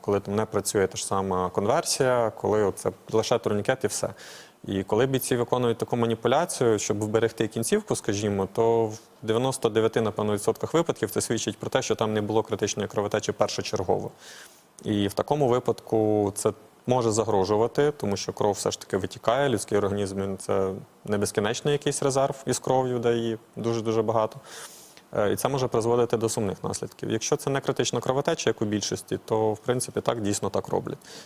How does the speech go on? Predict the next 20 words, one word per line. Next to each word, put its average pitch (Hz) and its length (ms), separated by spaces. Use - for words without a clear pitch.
Я 117 80
не 120 60
можу 127 140
сказати, 117 340
що - 140
це - 120
правильно, 104 720
тому 123 140
що - 160
правильним 101 460
було 101 220
б 98 80
дійсно 101 300
заміна 104 320
на 98 100
конверсію, 104 720
але 110 340
такі 107 220
випадки 98 360
трапляються. - 560